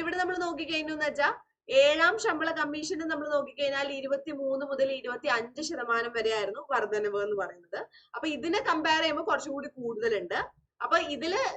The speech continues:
ഇപ്പൊ ഫൈനൽ ആയിട്ടുള്ള ഡിസിഷൻ എത്തിയോ ചോദിച്ചു കഴിഞ്ഞാൽ ഫൈനൽ ആയിട്ടുള്ള ഡിസിഷൻ എത്തിയിട്ടില്ല. നമ്മുടെ ഇൻഫ്ലേഷൻ ഒക്കെ നോക്കും, നമ്മുടെ കറന്റ് ഇക്കണോമിക് സെനാരിയോ നോക്കുന്നുണ്ട്, അതുപോലെ തന്നെ പതിനാറാം, ഏഹ്, ഫിനാൻസ് കമ്മീഷന് ശേഷമുള്ള നികുതി വരുമാനത്തിന്റെ ഘടകങ്ങൾ, ഇതെല്ലാം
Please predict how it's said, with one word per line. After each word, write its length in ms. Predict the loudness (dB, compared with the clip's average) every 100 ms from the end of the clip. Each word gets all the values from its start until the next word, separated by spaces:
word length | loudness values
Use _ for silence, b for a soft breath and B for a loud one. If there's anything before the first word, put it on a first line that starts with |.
| -6 -8 -12 -12
ഇപ്പൊ 180 | -10 -6 -6 -6 -2
ഫൈനൽ 360 | 0 0 2 4
ആയിട്ടുള്ള 220 | 4 2 -2
ഡിസിഷൻ 280 | -4 -6 -4
എത്തിയോ 180 | -4 -4 -4
ചോദിച്ചു 180 | -4 -2
കഴിഞ്ഞാൽ 260 | -4 -4 -2
ഫൈനൽ 240 | 0 2 2
ആയിട്ടുള്ള 220 | 2 0
ഡിസിഷൻ 300 | -2 -6 -6 -8
എത്തിയിട്ടില്ല. 420 | -8 -6 -6 -6 -6
നമ്മുടെ 180 | -4 -2 -4
ഇൻഫ്ലേഷൻ 420 | -4 -6 -6 -6
ഒക്കെ 120 | -4 -2
നോക്കും, 240 | -2 -4 -8 _ _ -10
നമ്മുടെ 200 | -2 2 4
കറന്റ് 240 | 2 0
ഇക്കണോമിക് 420 | -4 -2 -2 -2 -4
സെനാരിയോ 480 | 0 2 2 0 -2
നോക്കുന്നുണ്ട്, 500 | -2 -2 -4 -2 -4 -4 b b -6
അതുപോലെ 300 | 2 4 4 2
തന്നെ 160 | 0 0
പതിനാറാം, 560 | 0 4 4 8 6 6 -4 -6
ഏഹ്, 120 | -4 -2
ഫിനാൻസ് 380 | 2 2 2 0
കമ്മീഷന് 420 | -4 -4 -8 -8 0
ശേഷമുള്ള 480 | 2 2 4 2 4 2 B _ -14
നികുതി 280 | -8 -4 2
വരുമാനത്തിന്റെ 580 | 6 6 4 2 0 -2 0
ഘടകങ്ങൾ, 420 | 2 2 2 2 2
ഇതെല്ലാം 560 | 2 2 0 2 4